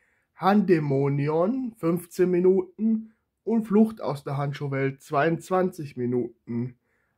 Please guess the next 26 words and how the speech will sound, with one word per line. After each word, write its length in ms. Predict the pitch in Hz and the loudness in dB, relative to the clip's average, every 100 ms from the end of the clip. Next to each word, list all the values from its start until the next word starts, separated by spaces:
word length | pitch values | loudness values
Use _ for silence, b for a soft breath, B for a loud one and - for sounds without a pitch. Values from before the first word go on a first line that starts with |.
| _ - | _ -6
Aber 360 | 139 185 233 | 0 2 2
da 100 | 240 | 0
gab's 320 | 196 202 196 - | 0 -2 -4 -6
noch 200 | 175 - | -8 -2
andere 300 | 214 226 175 | 0 2 0
Sachen, 400 | 143 139 143 143 | -2 -4 -6 -8
wie 140 | 160 | -8
zum 220 | - 160 | -8 -6
Beispiel 640 | 156 160 - - 151 156 156 _ _ _ | -4 -4 -8 -10 -8 -8 -12 _ _ _
sogar 360 | 156 160 160 - | -6 -2 0 0
ein 280 | 151 151 156 | 0 -2 2
Lego-Handschuhwelt-Set. 2250 | 196 247 240 240 233 226 220 _ - 220 220 208 175 165 147 - 180 208 294 _ - _ _ _ _ | 4 4 2 4 4 4 0 _ -4 0 0 0 0 -2 -2 -10 -8 -8 -8 _ -20 _ _ _ _
Und 180 | - 185 | -6 -4
die 100 | 170 | 0
Handschuhwelt 560 | 160 202 196 196 190 190 | 2 2 4 4 4 2
hat 180 | 175 - | -2 -4
Auftritte 640 | - 180 - - 185 185 180 | 0 0 -2 -2 0 2 2
in 220 | 180 170 | 2 0
Nickelodeon 520 | 165 160 156 160 139 - | -2 -2 -2 -2 -6 -2
All-Star 460 | 165 196 208 208 | 0 0 -2 -6
Bro 320 | 202 202 208 196 | -2 0 2 2
und 200 | 170 - | 0 -6
SpongeBob 720 | - - - 185 190 185 170 | -16 -18 -4 0 0 -2 -6
Volle 280 | 175 175 165 | 0 2 0
Kanne 320 | - 156 143 | -4 -8 -6
Folges. 1000 | 139 147 156 170 226 302 277 - - - | -6 -2 -2 0 -2 -2 -6 -14 -20 -20